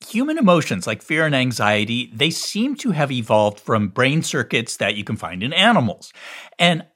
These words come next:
I've been talking to scientists who say that what you might call the building blocks of emotions and of emotional disorders, they can be found not only in fruit flies, but lots of other animals. So one guy I talked to is Doctor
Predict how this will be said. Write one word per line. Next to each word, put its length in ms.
I've 180
been 120
talking 300
to 60
scientists 520
who 80
say 480
that 360
what 160
you 60
might 180
call 240
the 140
building 560
blocks 380
of 100
emotions 600
and 280
of 140
emotional 420
disorders, 760
they 140
can 160
be 120
found 280
not 180
only 240
in 100
fruit 280
flies, 400
but 240
lots 380
of 100
other 240
animals. 540
So 240
one 200
guy 160
I 60
talked 260
to 120
is 140
Doctor 320